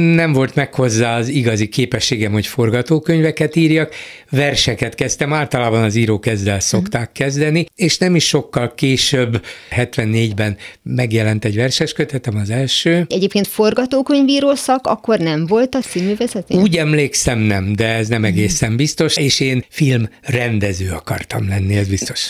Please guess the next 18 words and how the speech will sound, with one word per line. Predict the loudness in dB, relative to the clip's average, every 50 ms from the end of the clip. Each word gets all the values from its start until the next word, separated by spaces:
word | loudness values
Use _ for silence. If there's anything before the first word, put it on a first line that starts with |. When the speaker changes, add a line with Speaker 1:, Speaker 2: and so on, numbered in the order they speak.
| -8 _
Speaker 2:
Nem | -2 0 0
a | 2 0
saját | 0 0 0 2 2 0 -2 -2 -2
írásodat | -2 0 0 0 0 0 0 0 0 0
akartad | 0 0 0 2 2 0 0 2
volna | 2 2 2 2
megrendezni? | 2 0 0 0 2 2 4 4 4 4 4 4
Speaker 1:
Nem, | 2 2 2 0 0
mert | 0 2 2 0 0 0
forgatókönyvet | 0 0 2 2 0 0 0 0 0 2 2 4 4 4 4 2 0
soha | 0 -2 2 2 2 2 4 2
nem | 2 2 2 2
írtam, | 2 2 0 0 -2 -2 -2 0
se | 0 0 0
előtte, | 2 2 2 2 2 0 0 -2 -4 -4 -2
se | -2 -2 -2 0 0 0
azóta | 0 2 2 2 0 0 0 0
egyébként. | 2 2 2 4 2 2 2 0 -2 0 2 2 2 2 0 -2 -4